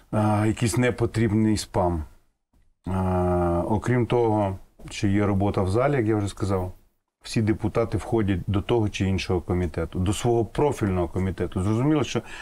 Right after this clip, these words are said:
задавши питання, як полюбляють деколи журналісти, задати питання, в якому ти не розбираєшся. По бюджету чи в, в, в аграрній політиці. Ну, вибачте,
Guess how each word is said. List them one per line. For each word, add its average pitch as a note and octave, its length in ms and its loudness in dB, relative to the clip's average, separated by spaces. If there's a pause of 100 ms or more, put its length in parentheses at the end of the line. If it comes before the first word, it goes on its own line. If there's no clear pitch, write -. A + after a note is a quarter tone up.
(180)
задавши A#2+ 580 0
питання, C3 580 0 (240)
як A2 220 0
полюбляють A#2+ 520 2
деколи A#2 300 2
журналісти, B2+ 580 2
задати A2+ 460 0
питання, G#3+ 480 2
в D3 40 4
якому C3+ 320 2
ти B2 160 2
не C#3+ 260 4
розбираєшся. B2+ 720 0 (1400)
По A#2+ 160 2
бюджету A2+ 720 0 (260)
чи - 160 0
в, G2+ 300 0
в, G#2+ 300 0
в A2+ 140 0
аграрній A#2 560 0
політиці. F#2 640 -2 (580)
Ну, G#2+ 120 4
вибачте, G#2+ 520 0